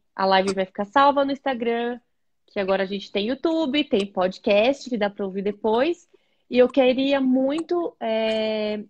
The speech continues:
agradecer o coach pela disponibilidade de tempo, coach, por tudo que você tem feito pela gente, tá? Obrigada.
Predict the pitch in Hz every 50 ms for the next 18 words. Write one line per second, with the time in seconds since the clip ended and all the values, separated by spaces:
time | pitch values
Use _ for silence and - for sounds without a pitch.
0 | _ - 196 196 214 220 214 226 - - 233 233 - - 220 214 233 - - -
1 | - 220 214 208 208 - - 220 214 214 196 208 208 214 196 208 208 196 202 190
2 | 196 202 - - 208 190 190 196 214 220 - 233 - _ - 196 196 - - _
3 | - 202 - - 202 196 208 - _ _ - 208 - - 208 196 - 208 202 -
4 | - - 208 196 196 202 190 196 180 185 202 214 - - - 202 202 196 202 208
5 | 196 - 196 190 190 196 226 220 277 277